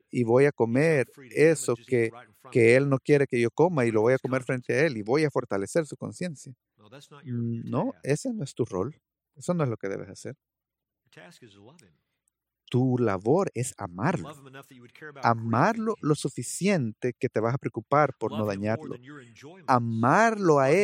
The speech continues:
Speaker 1: él
Speaker 2: more than your
Speaker 1: más
Speaker 2: food. Love him more than your
Speaker 1: que tu
Speaker 2: drink.
Speaker 1: comida, que tu
Speaker 2: Love him
Speaker 1: bebida,
Speaker 2: more
Speaker 1: que
Speaker 2: than
Speaker 1: tu
Speaker 2: your
Speaker 1: libertad.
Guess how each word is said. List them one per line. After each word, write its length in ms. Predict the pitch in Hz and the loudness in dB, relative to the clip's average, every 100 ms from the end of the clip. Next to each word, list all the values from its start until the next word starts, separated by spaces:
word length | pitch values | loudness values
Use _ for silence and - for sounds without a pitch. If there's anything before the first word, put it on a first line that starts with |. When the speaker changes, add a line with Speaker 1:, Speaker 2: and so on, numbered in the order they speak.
| 196 | 2
Speaker 1:
él 80 | 160 | 0
Speaker 2:
more 100 | 131 | -2
than 120 | 123 | -2
your 80 | 127 | 0
Speaker 1:
más 540 | 156 285 214 135 - - | 2 4 2 0 -6 -12
Speaker 2:
food. 80 | _ _ | _ _
Love 180 | 147 139 | -20 -20
him 60 | 139 | -20
more 180 | 147 143 | -20 -20
than 120 | 127 | -16
your 80 | 120 | 2
Speaker 1:
que 80 | 143 | 4
tu 140 | - | 4
Speaker 2:
drink. 120 | 127 | 2
Speaker 1:
comida, 600 | - 113 113 170 185 117 | 2 2 2 0 0 -4
que 140 | - 120 | -2 -4
tu 100 | 120 | -2
Speaker 2:
Love 120 | 107 | -2
him 20 | 107 | 0
Speaker 1:
bebida, 440 | 147 196 123 104 | 0 0 -2 -4
Speaker 2:
more 140 | 127 - | -6 -4
Speaker 1:
que 80 | 127 | -2
Speaker 2:
than 80 | |
Speaker 1:
tu 60 | - | 0
Speaker 2:
your 80 | 110 | 0
Speaker 1:
libertad. 540 | 107 101 - 113 107 | -2 -4 -4 -2 -2